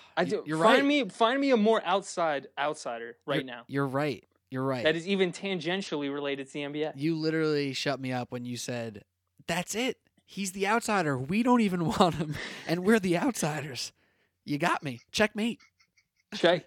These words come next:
Speaker 1: check, and mate.
Speaker 2: Oh, man. Poor, poor Kevin Love, man. God damn.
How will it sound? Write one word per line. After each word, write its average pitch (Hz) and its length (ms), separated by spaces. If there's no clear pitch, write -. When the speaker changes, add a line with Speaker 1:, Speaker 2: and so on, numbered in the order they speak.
Speaker 1:
check, 185 400
and 147 220
mate. 139 280
Speaker 2:
Oh, 123 340
man. 113 400
Poor, 143 240
poor 170 200
Kevin 123 280
Love, 113 220
man. 104 220
God 120 180
damn. 110 240